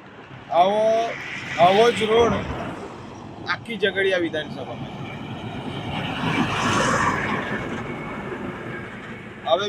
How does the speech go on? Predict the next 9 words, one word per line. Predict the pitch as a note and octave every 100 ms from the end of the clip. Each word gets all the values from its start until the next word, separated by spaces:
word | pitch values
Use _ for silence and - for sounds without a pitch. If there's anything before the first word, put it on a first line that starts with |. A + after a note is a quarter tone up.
| G3+
વિચારો | - A3 A3 G#3+
કે |
રોજ | G3 F#3 G#3 G3+ G3+ F3+
જે | G3
અપડાઉન | F3+ F3 F#3 G3
કરવાવાળા | F#3 F3+ F3+ F3+ F3+ E3+
હશે, | - F3+ C3 - - - - - E3
તે | F3
જનતાની | E3+ E3 E3+ F3